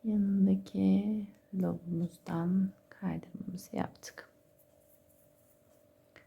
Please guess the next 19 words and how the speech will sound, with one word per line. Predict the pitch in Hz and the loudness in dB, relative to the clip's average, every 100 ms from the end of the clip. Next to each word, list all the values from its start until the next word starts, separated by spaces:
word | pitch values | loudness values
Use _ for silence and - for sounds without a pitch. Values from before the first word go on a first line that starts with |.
| _ _ - - | _ _ -20 -8
Bu | |
şekilde | 226 202 - 180 180 | -4 -4 -4 -6 -6
sıralarımızı | 185 - 208 180 160 180 190 247 | -6 -2 2 2 2 -2 -2 -2
tamamlayacağız. | 240 190 160 247 233 226 - - | 2 4 4 4 2 0 -8 -8
Tamamı | - 196 160 180 196 190 | 0 4 4 4 4 6
böyle | 175 - - 165 | 4 2 -2 0
devam | 147 156 160 - | 2 2 0 -4
ediyor. | - - 185 226 220 - - - - - _ _ _ - - - - _ - - _ _ _ _ _ - _ _ _ _ _ - _ _ _ _ _ _ | -6 -2 2 2 0 -10 -20 -20 -20 -20 _ _ _ -20 -20 -20 -20 _ -20 -20 _ _ _ _ _ -20 _ _ _ _ _ -20 _ _ _ _ _ _
Ama | 214 202 | -4 -4
bir | |
sonraki | - - 180 - 185 - | -4 -2 0 0 -2 -10
sıraya | - - - - | -14 -4 0 4
nasıl | 185 190 - | 4 0 -4
geçtiğimi | 180 175 - - 175 | -2 -2 -4 0 0
göstermek | 190 175 - - - - - | 0 -2 -4 -6 -6 -6 -12
için | - - 220 | -12 0 2
bu | 202 | 2
sırayı | - 185 196 190 | -2 -2 -2 0
tamamlayacağım. | 185 170 160 156 156 151 - - 247 254 | 2 2 2 0 -2 -4 -4 2 2 2